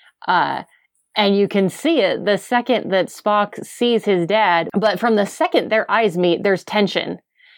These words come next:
And if they were completely logical beings, there would be no tension, 'cause emotion is tension. Tension is emotion. Like, that's,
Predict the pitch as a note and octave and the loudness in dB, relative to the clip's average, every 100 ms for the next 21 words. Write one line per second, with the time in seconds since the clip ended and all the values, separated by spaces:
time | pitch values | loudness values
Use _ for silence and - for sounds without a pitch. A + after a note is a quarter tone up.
0 | _ - G3+ G3 A3 G#3 F#3+ G#3 C4+ D#4+ | _ -2 0 0 2 0 0 0 0 2
1 | A#3 G#3 G#3+ G3 G3 F3+ F#3 E3+ F3+ F3+ | 0 0 0 -2 0 0 0 0 0 2
2 | E3+ F3+ F3 A#3 A#3+ F#3+ F3 F#3 E3+ - | 2 2 0 0 0 -2 -2 -2 -2 -2
3 | F#3+ F3+ F3 F#3 F3 E3+ - E3 D#3 D3 | -2 -2 -2 -2 -2 -4 -4 -6 -6 -8
4 | E3 E3+ E3 E3 F3 E3+ E3 - - F3 | -6 -6 -4 -4 -2 -2 -4 -6 -6 -6
5 | - E3+ - - - | -2 -2 -2 -18 -20